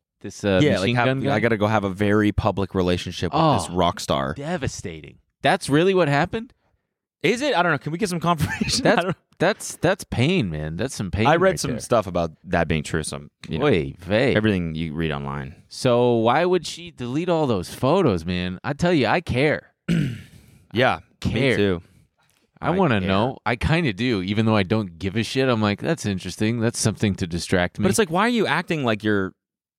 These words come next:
Speaker 2: like, I don't, like, fifteen years old? Like,
Speaker 1: Yeah,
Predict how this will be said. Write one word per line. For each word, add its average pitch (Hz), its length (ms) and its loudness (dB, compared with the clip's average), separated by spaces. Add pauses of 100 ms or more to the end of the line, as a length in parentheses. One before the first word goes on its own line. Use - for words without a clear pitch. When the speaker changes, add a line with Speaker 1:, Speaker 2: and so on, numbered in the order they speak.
(280)
Speaker 2:
like, 110 320 -2 (580)
I 160 100 -14
don't, - 180 -20
like, - 120 -20 (220)
fifteen 175 500 -6
years 135 220 -4
old? 139 260 -4
Like, 113 80 4
Speaker 1:
Yeah, 98 300 4